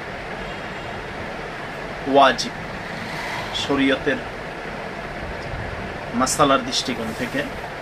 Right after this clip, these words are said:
তো এই তাকবীরে তাশরিক হলো আল্লাহু আকবার, আল্লাহু আকবার,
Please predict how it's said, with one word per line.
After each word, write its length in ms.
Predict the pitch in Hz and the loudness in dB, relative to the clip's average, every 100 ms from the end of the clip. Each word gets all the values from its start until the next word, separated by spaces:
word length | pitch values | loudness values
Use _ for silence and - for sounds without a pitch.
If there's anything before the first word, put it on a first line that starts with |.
| - - - - - - | -8 -6 -8 -6 -4 -2
তো 220 | 135 139 147 - - - - - - - - - - | 6 8 8 6 -8 -8 -8 -8 -8 -8 -6 -6 0
এই 80 | 147 | 6
তাকবীরে 400 | 160 151 160 165 | 6 6 2 4
তাশরিক 420 | 151 - - 196 - - - - | 4 4 2 -2 -6 -6 -6 2
হলো 140 | 156 165 | 6 6
আল্লাহু 720 | 156 143 139 147 156 147 143 | 6 6 10 12 12 10 6
আকবার, 400 | 151 - - 147 | 2 2 4 4
আল্লাহু 440 | 135 127 131 127 135 | 6 8 8 6 2
আকবার, 280 | 147 - 175 | -2 4 6